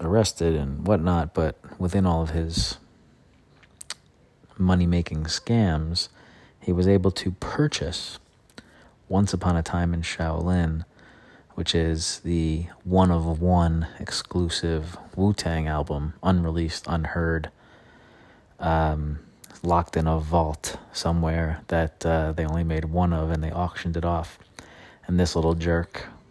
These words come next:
was the one who ended up winning the auction. And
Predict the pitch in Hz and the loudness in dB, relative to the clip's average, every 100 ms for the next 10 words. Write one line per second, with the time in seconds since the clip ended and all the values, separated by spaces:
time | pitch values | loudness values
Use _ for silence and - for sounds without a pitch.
0 | - - 87 82 80 76 80 80 80 71 | -14 -4 0 0 0 0 0 0 -2 -2
1 | 85 87 80 73 85 - - 85 82 - | -2 0 0 -4 -10 -14 -4 -2 -2 -4
2 | 78 73 - _ - _ - - 95 85 | -8 -10 -16 _ -20 _ -20 0 2 4
3 | 80 | 0